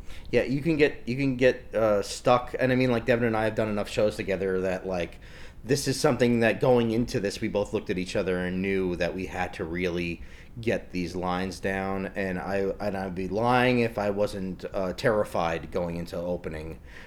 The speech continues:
week, um, and getting over the hump of doing it in front of people for the first time was a big deal. Um, you know, we've had people in and out of our rehearsal process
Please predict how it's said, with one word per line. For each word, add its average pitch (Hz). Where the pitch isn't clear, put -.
week, 107
um, 98
and 110
getting 120
over 107
the 95
hump 107
of 101
doing 98
it 90
in 95
front 101
of 92
people 95
for 131
the 104
first 101
time 92
was 131
a 123
big 95
deal. 87
Um, 104
you 165
know, 156
we've 156
had 170
people 147
in 135
and 123
out 117
of 101
our 104
rehearsal 160
process 143